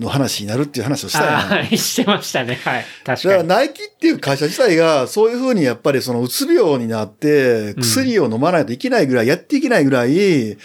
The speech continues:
Speaker 2: うん。
Speaker 1: 強いやっぱりプレッシャーにさらされる、
Speaker 2: うん。
Speaker 1: その、文化があるんやと思う、やっぱカルチャーが。
Speaker 2: うん、う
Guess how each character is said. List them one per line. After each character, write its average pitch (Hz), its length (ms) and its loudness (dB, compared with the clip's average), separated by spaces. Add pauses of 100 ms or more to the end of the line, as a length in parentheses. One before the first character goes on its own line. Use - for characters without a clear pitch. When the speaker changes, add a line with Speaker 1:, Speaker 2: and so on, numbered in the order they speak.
(140)
Speaker 2:
う - 20 -4
ん。 110 140 -4
Speaker 1:
強 175 260 2
い 151 80 4
や 113 100 2
っ 107 60 -8
ぱ 117 100 -2
り 110 60 -6
プ - 100 -8
レ 147 60 2
ッ - 20 0
シ - 160 -6
ャ 117 100 0
ー 101 40 -4
に 98 240 -10
さ - 140 -4
ら 139 60 2
さ 147 120 2
れ 143 100 4
る、 147 420 2
Speaker 2:
う 127 60 -6
ん。 98 200 -8
Speaker 1:
そ 113 180 -8
の、 107 320 -4 (420)
文 160 220 0
化 - 100 2
が 95 120 -2
あ 117 40 0
る - 60 2
ん - 40 4
や 392 100 2
と 123 100 0
思 107 80 0
う、 - 20 0
や 98 60 -2
っ - 20 -8
ぱ 101 80 -10
カ 127 140 -2
ル 113 80 0
チ 101 100 -4
ャ 90 100 -2
ー 90 40 -4
が。 78 340 -8
Speaker 2:
う 123 40 2
ん、 117 40 2
う 107 40 0